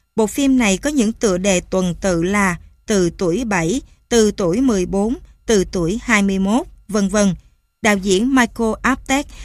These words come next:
đã theo dõi cuộc sống của mười bốn người sinh sống ở Anh, bắt đầu từ khi họ bảy tuổi. Cứ cách bảy năm, ông lại đến thăm họ một lần để tiếp tục quay phim ở lứa tuổi tiếp theo.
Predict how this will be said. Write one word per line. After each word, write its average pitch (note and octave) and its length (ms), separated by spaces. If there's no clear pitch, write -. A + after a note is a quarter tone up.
đã G#3+ 140
theo A#3 260
dõi F#3+ 440
cuộc G3 180
sống A3+ 340
của G#3+ 140
mười A3 220
bốn G#3 300
người G3+ 240
sinh B3 260
sống B3+ 280
ở B3+ 120
Anh, B3 280
bắt D4+ 200
đầu G3 300
từ G3+ 160
khi C#4 180
họ A#3 200
bảy F#3+ 340
tuổi. G3+ 360
Cứ C4+ 120
cách - 280
bảy F#3 200
năm, B3 300
ông A3+ 220
lại F3+ 140
đến A3+ 260
thăm C4+ 240
họ F#3 160
một E3+ 240
lần F3+ 240
để F#3+ 100
tiếp - 260
tục G3 220
quay B3+ 180
phim C4 320
ở G3+ 100
lứa B3 180
tuổi F#3 200
tiếp D4 240
theo. B3+ 380